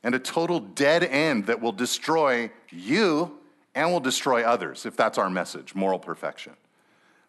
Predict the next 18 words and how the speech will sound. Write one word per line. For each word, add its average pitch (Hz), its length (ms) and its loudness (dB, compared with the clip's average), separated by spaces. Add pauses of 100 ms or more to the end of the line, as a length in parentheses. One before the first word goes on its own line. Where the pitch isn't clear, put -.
What 104 100 -2
we're 117 100 0
to 110 80 0
broadcast 123 880 -2 (480)
is 98 180 -8
the 101 120 -2
light 123 380 0
of 90 120 -8
the 92 80 -4
mercy 107 540 -4
and 92 160 -10
grace 98 340 -6
of 87 140 -12
God 85 280 -4
that 80 60 -16
we 85 120 -12
have 76 100 -10
received 80 600 -14